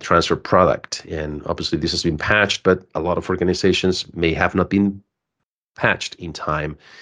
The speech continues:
And we've seen this Clop ransomware gang, uh, breaching hundreds, thousands of organizations worldwide, taking advantage of this, um, this vulnerability. Phishing campaigns, right? The use of, uh, automation,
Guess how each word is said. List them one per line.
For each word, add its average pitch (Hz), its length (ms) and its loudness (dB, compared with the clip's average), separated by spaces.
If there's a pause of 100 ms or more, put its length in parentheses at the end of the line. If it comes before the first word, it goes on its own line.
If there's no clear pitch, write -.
(160)
And 82 120 -4
we've 90 160 0
seen 92 200 2
this 85 160 0
Clop - 380 4
ransomware 85 520 0
gang, 85 340 2 (520)
uh, 78 240 2
breaching 85 520 4
hundreds, 113 460 2
thousands 98 540 0
of - 80 -14
organizations 76 800 -4
worldwide, 76 560 0 (380)
taking 85 240 4
advantage 78 420 2
of 69 140 0
this, 73 480 0
um, 73 420 -6 (120)
this 85 240 2
vulnerability. 82 680 2 (800)
Phishing 117 340 6
campaigns, 87 760 2
right? 82 180 0
The 87 100 0
use 95 300 4
of, 95 220 4
uh, 85 320 8
automation, 82 1200 2